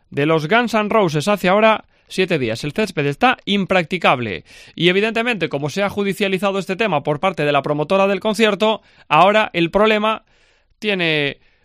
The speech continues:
un nuevo contratiempo para el Real Club Celta, que es cuándo se va a solucionar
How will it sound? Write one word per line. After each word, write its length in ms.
un 120
nuevo 180
contratiempo 680
para 320
el 160
Real 180
Club 160
Celta, 320
que 220
es 200
cuándo 360
se 140
va 160
a 40
solucionar 600